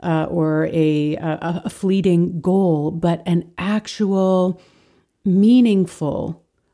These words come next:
reason for what you are trying to achieve, who you are trying to become in the world, and why. So one, one way to get at that is to literally sit down and just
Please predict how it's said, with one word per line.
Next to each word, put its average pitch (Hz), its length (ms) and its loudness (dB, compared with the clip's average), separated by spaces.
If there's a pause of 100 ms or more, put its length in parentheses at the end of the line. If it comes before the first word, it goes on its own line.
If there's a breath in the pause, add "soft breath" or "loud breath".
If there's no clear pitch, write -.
(140)
reason 180 480 0
for 170 160 -4
what 180 320 0
you 214 140 2
are 190 60 2
trying 165 340 -2
to - 160 -8
achieve, 165 600 -2
who 226 300 2
you 208 180 2
are 185 100 0
trying 180 540 -2
to 185 160 -6
become 165 800 -4 (360 soft breath)
in 208 200 4
the 190 100 2
world, 180 520 0 (340 soft breath)
and 156 420 -2
why. 156 540 -2 (220 loud breath)
So 185 300 2
one, 220 680 0 (360 loud breath)
one 196 280 0
way 240 120 4
to 240 60 0
get 233 160 2
at 285 240 -2
that 151 280 -4
is 190 160 -2
to 196 120 -4
literally 196 720 0
sit - 260 -10
down 165 240 -2
and 160 140 -2
just 185 340 -4